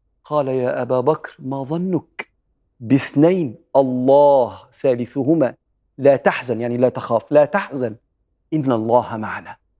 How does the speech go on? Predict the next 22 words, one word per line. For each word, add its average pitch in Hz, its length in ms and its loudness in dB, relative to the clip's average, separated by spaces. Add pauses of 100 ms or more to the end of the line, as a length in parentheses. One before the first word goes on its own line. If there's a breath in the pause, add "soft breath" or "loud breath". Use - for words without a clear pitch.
(260)
طَمِّن، 123 340 0 (840)
إِحْنَا 131 300 0
فِي 120 220 -2
مَعِيَّةِ 120 540 -2
اللَّهِ، 113 220 0
وَاصْبِر 113 540 -2
لِحُكْمِ 117 420 -6
رَبِّكَ 151 600 -2 (320)
فَإِنَّكَ 139 800 0
بِأَعْيُنِنَا. 113 800 -2 (260)
لو 127 140 6
أراد 147 380 2
ربنا 135 340 0
يوصلوا 160 480 4
لنا، 185 120 0
وده 147 160 0
كان 196 160 0
قدره، 220 380 2
هيوصلوا. 135 440 0 (480)
أراد 196 260 4
ما 202 100 4
يوصلوش، 190 800 0